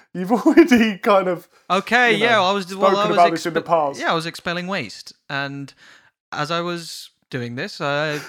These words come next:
Speaker 2: I, I reached for my phone as I, I you, you know, okay, sue me. I think a lot of people do that. Um, I had some time to kill, and I went on the house party app, and I saw my own face staring back at me with a porcelain background,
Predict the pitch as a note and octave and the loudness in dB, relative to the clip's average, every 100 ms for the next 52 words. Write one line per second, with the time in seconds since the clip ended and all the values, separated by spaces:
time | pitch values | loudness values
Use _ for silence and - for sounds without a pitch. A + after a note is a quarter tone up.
0 | - - C#3 D3 C#3 C3+ C#3+ - - D#3 | -14 -8 -6 -4 -6 -4 -6 -6 -10 -4
1 | E3 - A#3+ B3+ C#3+ C3 D3 D3+ D3+ F3 | -4 -2 -2 -2 -2 -2 -6 -4 -6 -6
2 | G3+ F#3+ D#3+ D3+ A3 G3 E3 G#3+ - F4+ | -6 -4 -2 -2 -2 -2 -2 -2 -4 -4
3 | F4+ F3 G#2+ G3 - F3 G#3+ B3 B3+ B3 | -2 -4 -6 -12 -8 -8 -4 -2 -2 -4
4 | G#3+ G3 G3+ F3 C3 G2+ - _ _ _ | -8 -6 -2 -2 -4 -8 -12 _ _ _
5 | C3+ C#3 C#3 C#3+ C3+ D#3 - D#3+ D3+ B2+ | -2 -2 -2 -6 -8 -8 -10 -8 -6 -8
6 | B2 - A2 G#2 - - _ D3+ D#3 D#3+ | -10 -12 -14 -14 -20 -20 _ -2 -2 -2
7 | D#3 - C#3 C#3+ F3 E3+ E3+ D#3 G3 G#3 | -8 -6 -4 -2 -4 -4 -6 -4 -6 -6
8 | D#3+ C3+ - A2+ A#2 - - - _ - | -6 -6 -6 -8 -8 -10 -20 -20 _ -10
9 | C3+ C3+ C3+ C3+ - D#3+ F3 E3 D3+ C3+ | -8 -6 -4 -6 -6 -6 -4 -4 -4 -4
10 | C3+ D3+ D3 - E3+ - - D#3 D3 C3+ | -4 -4 -6 -6 -6 -6 -6 -4 -4 -4
11 | E3 E3 - - B2+ C3+ B2+ B2 A#2+ - | -6 -6 -10 -8 -8 -6 -6 -8 -8 -10
12 | E3 - C3+ C3 B2+ D#3+ - B2+ G#2+ C3+ | -10 -10 -10 -8 -6 -6 -6 -8 -8 -10
13 | F3+ | -14